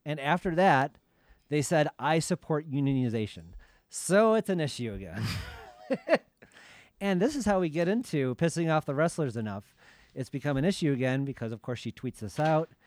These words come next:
It gets more, uh, people are talking about it more. Uh,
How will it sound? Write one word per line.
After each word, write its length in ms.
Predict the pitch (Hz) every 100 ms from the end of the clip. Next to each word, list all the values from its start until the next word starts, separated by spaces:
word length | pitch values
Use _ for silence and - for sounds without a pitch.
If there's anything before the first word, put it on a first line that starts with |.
| _
It 160 | 127 -
gets 240 | 127 -
more, 320 | 123 113 110 -
uh, 460 | 117 110 104 101 107 117 -
people 180 | 120 110
are 40 |
talking 260 | 131 156 151
about 220 | 127 131
it 60 | 131
more. 380 | 117 110 110 - - _ _ _ -
Uh, 340 | 135 123 123